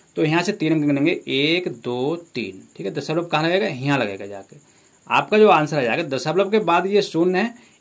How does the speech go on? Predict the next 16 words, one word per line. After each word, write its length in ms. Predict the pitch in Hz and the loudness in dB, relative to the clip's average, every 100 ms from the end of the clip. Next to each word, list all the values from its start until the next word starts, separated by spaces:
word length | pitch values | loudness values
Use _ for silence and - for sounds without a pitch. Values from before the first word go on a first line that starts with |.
| - | -8
ये 100 | 135 | -6
तो 180 | - 190 | -2 -2
इनकी 220 | 151 175 | 0 -2
कोई 240 | 196 165 190 | 0 4 6
value 360 | 143 143 214 - _ 120 | 6 2 0 -2 _ -2
नहीं 320 | 135 127 113 | 0 0 -4
है, 180 | 95 95 _ _ _ | -6 -16 _ _ _
अर्थात 260 | - 117 190 | -8 0 0
सीधा 400 | - - 165 214 | 0 -2 2 4
आंसर 280 | 196 170 165 | 4 2 0
आपका 300 | 151 - 131 | -2 -2 -4
आ 60 | 110 | -2
जाएगा 240 | 104 127 175 _ | -2 -6 -10 _
पन्द्रह 460 | 123 123 127 151 226 _ _ _ _ _ _ _ | -4 -2 -2 -2 -4 _ _ _ _ _ _ _
इकतालीस, 600 | - - 110 92 92 - - | -16 -8 -10 -10 -16 -20 -18
यानी 280 | 101 123 | -12 -10